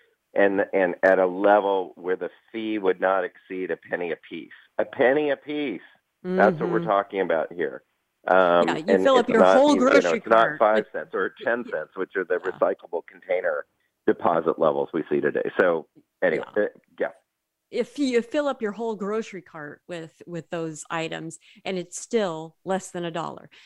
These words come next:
Speaker 2: So, you know, everybody relax a little bit here. I mean, you're going to hear the fear mongering. It is exaggerated.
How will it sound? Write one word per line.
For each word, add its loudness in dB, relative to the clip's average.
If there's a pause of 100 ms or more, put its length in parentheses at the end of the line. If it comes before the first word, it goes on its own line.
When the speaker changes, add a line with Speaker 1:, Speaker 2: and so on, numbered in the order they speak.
Speaker 2:
So, -2 (420)
you -6
know, -4
everybody -4
relax -10
a -18
little -14
bit -16
here. -14
I -10
mean, -10
you're -12
going -4
to -14
hear -12
the -14
fear -8
mongering. -12
It -8
is -10
exaggerated. -10